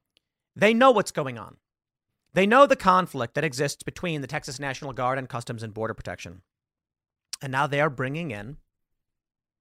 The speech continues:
out-of-state National Guard to stand against Texas. That's it. To help C B P. Now, I don't know what that means.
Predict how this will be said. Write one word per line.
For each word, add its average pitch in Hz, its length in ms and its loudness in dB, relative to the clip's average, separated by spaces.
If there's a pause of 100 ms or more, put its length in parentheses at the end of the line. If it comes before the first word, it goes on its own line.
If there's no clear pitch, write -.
(380)
out-of-state 160 560 2
National 147 400 -8
Guard 123 320 -4
to 151 80 -14
stand 113 380 -12
against 98 400 -14
Texas. - 420 -10
That's 117 200 -12
it. 208 140 -10 (1300)
To 226 80 4
help 202 200 8
C 202 180 -2
B 214 120 -4
P. 196 260 -4 (840)
Now, 151 120 6
I - 20 10
don't 294 100 6
know 311 60 12
what 277 80 6
that 240 100 6
means. 214 400 -2